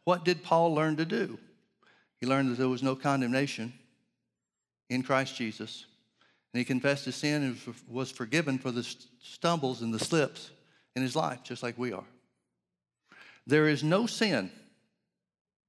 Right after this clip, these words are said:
no sin on the part of the believer that can change his spiritual nature.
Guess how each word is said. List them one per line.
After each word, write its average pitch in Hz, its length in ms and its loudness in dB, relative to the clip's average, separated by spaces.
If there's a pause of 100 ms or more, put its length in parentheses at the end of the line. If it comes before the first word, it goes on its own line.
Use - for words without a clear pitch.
(360)
no 147 300 2
sin 101 440 -4 (1800)
on 117 100 -2
the 110 80 -2
part 160 300 4
of - 20 -6
the 143 80 0
believer 139 460 0 (880)
that 120 140 0
can 113 160 -6
change 147 260 -2
his 113 100 -8
spiritual 127 380 -4
nature. 104 300 -6